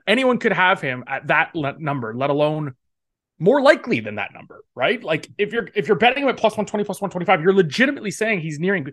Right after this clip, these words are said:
a, a, a coin flip in this spot. I don't think he's shown us that. I don't think there's anything in his game. I don't think his forehand is close enough to showing you that. I don't, I, like, I can't, I, I,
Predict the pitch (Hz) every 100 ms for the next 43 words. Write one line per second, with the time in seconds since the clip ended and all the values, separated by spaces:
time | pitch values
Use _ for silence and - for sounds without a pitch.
0 | - - _ - 156 156 - _ 175 -
1 | - - 262 277 - 98 107 117 - -
2 | - - _ _ _ _ _ 185 214 247
3 | 247 233 - 208 165 - - - 139 156
4 | 175 151 - - 196 226 208 202 185 180
5 | 175 175 139 147 160 139 131 - 185 196
6 | 185 180 - 160 151 165 151 - 135 147
7 | 143 139 139 135 - _ _ _ _ -
8 | - - 151 170 151 135 123 135 139 135
9 | 170 143 - 101 131